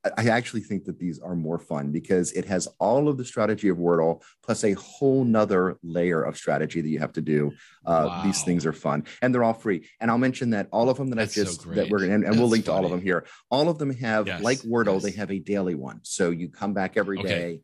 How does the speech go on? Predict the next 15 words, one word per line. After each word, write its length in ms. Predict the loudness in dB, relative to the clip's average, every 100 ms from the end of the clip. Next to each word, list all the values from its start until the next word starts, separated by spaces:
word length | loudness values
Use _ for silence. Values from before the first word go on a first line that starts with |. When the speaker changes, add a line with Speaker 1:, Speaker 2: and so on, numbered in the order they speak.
| _
Speaker 1:
and 100 | -12
you 80 | -12
get 220 | -6 -4
that 160 | -2 -4
one 500 | -4 -2 0 0 -2 -2
puzzle 360 | -2 2 0 2
of 140 | 0
the 100 | 0
day. 220 | 0 -2 -4 -18 -20 _
But 300 | 0 0 -2 -10 _ _
unlike 360 | 0 2 0 0
Wordle, 420 | 0 2 2 0 -6 -20 -6
these 300 | 2 4 4
also 420 | 0 -2 0 0 0
have, 480 | 0 0 0 -2